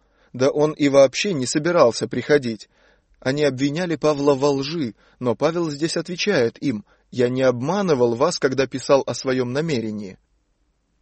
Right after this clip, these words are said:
«Верен Бог, — пишет Павел, — что слово наше к вам не было то да, то нет, ибо Сын Божий, Иисус Христос, проповеданный у вас нами, мною и Силуаном и Тимофеем».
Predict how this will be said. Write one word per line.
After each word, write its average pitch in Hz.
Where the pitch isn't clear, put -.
«Верен 165
Бог, — 139
пишет 113
Павел, — 107
что -
слово 175
наше 156
к 135
вам 147
не 160
было 117
то 113
да, 131
то 127
нет, 120
ибо 120
Сын 175
Божий, 127
Иисус 123
Христос, -
проповеданный 151
у 127
вас 120
нами, 127
мною 127
и 113
Силуаном 123
и 120
Тимофеем». 113